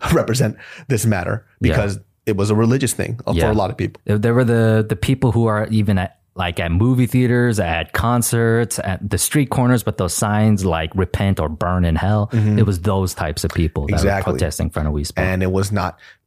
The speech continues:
Speaker 1: And here's the thing too. If we wanna go ahead and talk about the idea of protests, right? Peaceful protesting, I'm all about it.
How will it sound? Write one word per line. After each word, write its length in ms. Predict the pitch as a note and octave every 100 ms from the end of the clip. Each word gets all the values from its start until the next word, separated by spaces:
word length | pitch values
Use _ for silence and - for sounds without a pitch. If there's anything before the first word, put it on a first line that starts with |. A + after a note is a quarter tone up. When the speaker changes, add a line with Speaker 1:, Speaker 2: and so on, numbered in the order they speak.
| -
Speaker 1:
And 100 | B2
here's 200 | D3 D#3
the 60 | B2
thing 240 | B2+ A2+
too. 360 | - G#2 - - _ _ _ _ _
If 160 | A#2 A#2+
we 100 | A#2+
wanna 200 | A#2 A2+
go 200 | G#2+ G#2+
ahead 240 | G2+ G2
and 180 | F#2 F2+
talk 180 | G2 F#2
about 300 | F2 F#2 F2
the 120 | F#2
idea 520 | F#2 F2 F2+ F2+ F2
of 160 | E2+ F2
protests, 520 | - G#2+ - E2+ -
right? 240 | D2 F2+ - - - _ _
Peaceful 260 | C3+ B2+ A#2
protesting, 500 | - G#2 G2 - F#2
I'm 100 | G2+
all 140 | F#2+
about 300 | F2 E2+ E2+
it. 100 | F2